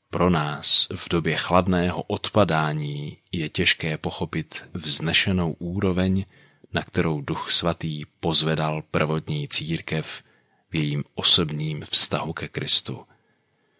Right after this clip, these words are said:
Věřící v prvotní církvi byli skutečně zamilovaní do Pána Ježíše Krista. Opravdu ho milovali a asi pět milionů z nich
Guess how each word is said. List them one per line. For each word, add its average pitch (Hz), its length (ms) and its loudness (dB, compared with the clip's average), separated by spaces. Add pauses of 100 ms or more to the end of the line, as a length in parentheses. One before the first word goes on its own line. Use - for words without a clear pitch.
(360)
Věřící 123 560 6
v - 120 -4
prvotní 127 520 6
církvi 110 640 4
byli 104 280 6
skutečně - 840 4
zamilovaní 80 1080 6
do 80 140 2
Pána 78 340 4
Ježíše 78 480 0
Krista. - 580 0 (680)
Opravdu 113 520 8
ho 127 120 10
milovali 120 640 6 (760)
a 76 220 -2 (100)
asi - 320 4
pět - 400 0
milionů 104 840 2
z 78 140 2
nich 90 520 -2